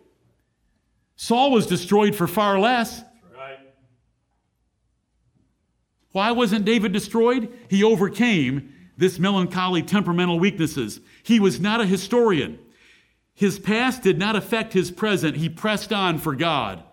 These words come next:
Speaker 1: That is so important not to think about the past. Confess the past, forget the past, and run forward.
Speaker 2: Right.
Speaker 1: David would do that.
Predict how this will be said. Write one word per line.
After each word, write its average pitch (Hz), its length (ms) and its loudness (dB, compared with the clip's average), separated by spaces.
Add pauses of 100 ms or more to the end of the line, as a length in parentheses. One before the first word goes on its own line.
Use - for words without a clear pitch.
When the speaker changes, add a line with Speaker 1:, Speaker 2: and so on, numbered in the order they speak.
(420)
Speaker 1:
That 208 160 0
is 180 200 0
so 240 200 2
important 202 460 0
not 196 220 -4
to 180 60 -6
think 214 220 -2
about 208 260 -2
the 180 60 -4
past. 202 520 -6 (280)
Confess 233 560 0
the 190 140 -2
past, 151 500 -4 (200)
forget 220 640 0
the 202 100 -2
past, 165 520 -4 (300)
and 190 340 0
run 277 260 2
forward. 302 580 2 (300)
Speaker 2:
Right. - 340 -18
Speaker 1:
David 208 380 2
would 269 200 0
do 339 220 6
that. 143 460 -2